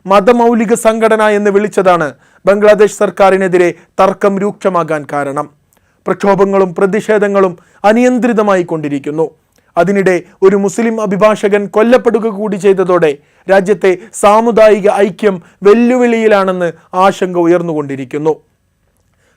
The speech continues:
ഷെയ്ഖ് ഹസീനയുടെ പതനത്തിന് ശേഷം മാത്രം ഇരുന്നൂറിലധികം അക്രമ സംഭവങ്ങളാണ്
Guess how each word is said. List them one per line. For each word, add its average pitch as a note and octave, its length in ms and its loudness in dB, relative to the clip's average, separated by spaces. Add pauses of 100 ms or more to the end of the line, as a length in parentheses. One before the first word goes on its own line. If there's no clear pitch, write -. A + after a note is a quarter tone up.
(120)
ഷെയ്ഖ് C#4 260 0
ഹസീനയുടെ C4+ 500 0
പതനത്തിന് A#3+ 540 0
ശേഷം A3+ 460 -2
മാത്രം G3+ 460 -2 (400)
ഇരുന്നൂറിലധികം A3+ 880 2
അക്രമ G#3+ 300 -4
സംഭവങ്ങളാണ് G3 800 -2